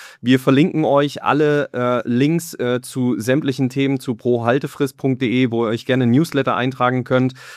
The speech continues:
Äh, es gibt noch ein Positionspapier vom Bundesblock, äh, den könnt ihr euch, äh, gerne mal durchlesen. Da ist nochmal so eine Gegendarstellung auf jeden Fall, wie es aus unserer Perspektive eingeschätzt wird, das Ganze.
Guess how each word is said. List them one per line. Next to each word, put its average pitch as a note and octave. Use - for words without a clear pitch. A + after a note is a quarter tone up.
Äh, A2+
es A#2
gibt C#3
noch C3+
ein B2
Positionspapier C#3
vom B2+
Bundesblock, C3+
äh, A#2+
den A#2
könnt C3+
ihr B2
euch, A#2+
äh, A2+
gerne B2+
mal C3
durchlesen. B2+
Da A#2
ist A2
nochmal A#2
so A2+
eine A2
Gegendarstellung B2
auf A2
jeden B2
Fall, A#2
wie B2+
es C3+
aus A#2
unserer D#3
Perspektive C#3
eingeschätzt C3
wird, C3
das C3+
Ganze. C3+